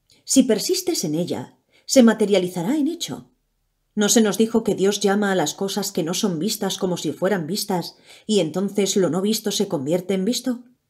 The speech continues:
Ver Romanos cuatro diecisiete. Él lo llama a todo de lo no visto a lo visto de esta simple manera, pues Él es el poder resucitador.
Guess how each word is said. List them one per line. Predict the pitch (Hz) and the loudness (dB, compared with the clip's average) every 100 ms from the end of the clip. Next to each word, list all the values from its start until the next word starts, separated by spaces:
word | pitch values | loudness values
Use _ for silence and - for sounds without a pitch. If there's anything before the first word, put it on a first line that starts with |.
| _ _ 196 | _ _ -2
Ver | 185 208 190 160 | 2 4 2 -2
Romanos | 156 147 226 285 262 | -4 0 2 2 0
cuatro | - 226 285 254 | 0 -2 2 0
diecisiete. | 214 220 196 - - 113 - _ _ _ _ _ - 214 | 0 -2 -6 -6 -8 -10 -12 _ _ _ _ _ -4 8
Él | 233 233 | 8 10
lo | |
llama | 185 220 233 170 | 4 4 2 2
a | 147 | 0
todo | 226 220 214 | 2 4 4
de | 185 190 | 4 2
lo | 180 | 2
no | 277 | 2
visto | 302 320 - | 0 0 2
a | 262 | 4
lo | 262 | 4
visto | 180 - 185 | 2 -2 -2
de | 175 170 | 2 2
esta | 277 - | 2 -2
simple | 240 254 330 247 | -2 -2 2 2
manera, | 202 220 320 135 - _ _ _ _ - | 2 0 -4 -8 -14 _ _ _ _ 2
pues | 269 262 | 2 4
Él | 233 180 208 - _ | 2 0 -2 -12 _
es | 175 175 175 | 0 0 2
el | 226 | -2
poder | 220 156 165 170 | -2 -2 -2 0
resucitador. | 147 160 165 147 143 214 220 | -2 -4 -8 -8 -6 -8 -10